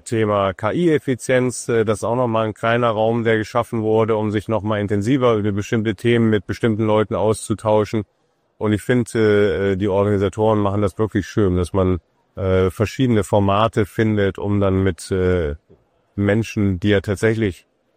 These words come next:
die gleichen Themenstellungen haben wie man selber, äh, in guten Austausch zu kommen.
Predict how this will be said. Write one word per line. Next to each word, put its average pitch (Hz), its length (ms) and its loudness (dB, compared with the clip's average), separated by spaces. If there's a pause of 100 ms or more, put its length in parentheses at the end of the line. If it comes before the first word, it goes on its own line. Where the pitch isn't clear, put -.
(300)
die 104 80 -2
gleichen 104 500 0
Themenstellungen 104 920 0
haben 104 180 0
wie 104 80 2
man 101 180 2
selber, 110 560 2 (200)
äh, 98 200 -4
in 101 140 0
guten 107 220 0
Austausch 101 420 0
zu - 120 -12
kommen. 85 260 -6